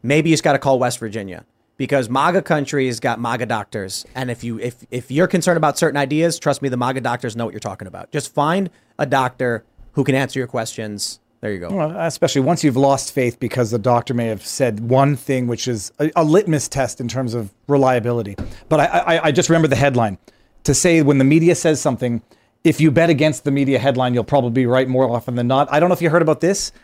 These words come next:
Speaker 2: out of Canada, when there was allegedly a protester calling Justin Trudeau a pathetic Jew.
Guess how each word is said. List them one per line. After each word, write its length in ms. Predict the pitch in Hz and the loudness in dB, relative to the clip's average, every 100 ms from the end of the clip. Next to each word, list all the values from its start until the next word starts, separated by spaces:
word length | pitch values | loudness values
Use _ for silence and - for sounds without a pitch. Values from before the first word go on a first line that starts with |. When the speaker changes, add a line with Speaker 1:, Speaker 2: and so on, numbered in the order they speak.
| _ | _
Speaker 2:
out 140 | 156 | 0
of 80 | 151 | 0
Canada, 460 | - 165 175 196 226 _ _ - - | 0 0 0 0 -4 _ _ -20 -2
when 220 | 147 156 | 2 4
there 120 | 160 | 6
was 140 | 156 127 | 6 4
allegedly 520 | 139 147 156 165 165 | 4 4 2 2 2
a 60 | 135 | 2
protester 520 | - 151 - 160 170 | 2 2 0 -4 -6
calling 400 | - 143 143 120 | -4 -2 0 0
Justin 340 | 135 123 143 | -2 0 -2
Trudeau 380 | 131 147 135 139 | 0 0 2 2
a 100 | 120 | -2
pathetic 540 | - 127 - 139 113 | -4 -6 -2 -2 -2
Jew. 400 | 107 107 131 190 | -4 0 0 0